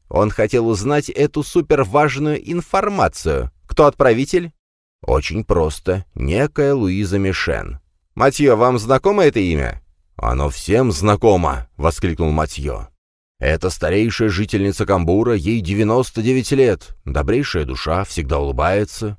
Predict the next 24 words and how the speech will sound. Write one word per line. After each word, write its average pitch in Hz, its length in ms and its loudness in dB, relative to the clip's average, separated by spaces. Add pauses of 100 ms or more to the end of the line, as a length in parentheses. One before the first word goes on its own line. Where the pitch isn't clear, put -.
(160)
карманы 78 560 0
всегда 85 380 -2
полны 85 360 -2
сладостей 87 600 -2
для 73 200 -2
детишек. - 720 -8 (420)
Она 67 260 -2
сама 80 300 0
ходит 85 360 -2
за 67 160 -2
покупками, 82 720 -4 (140)
потихоньку 98 540 0
семеня, 92 600 -2
с - 160 -12
вечно 95 540 -2
открытой 92 400 -2
хозяйственной 87 580 -2
сумкой, 104 400 -2
так 92 220 0
что - 200 -2
стащить 82 540 -4
у 92 40 -2
нее 87 220 0
телефон 82 580 -2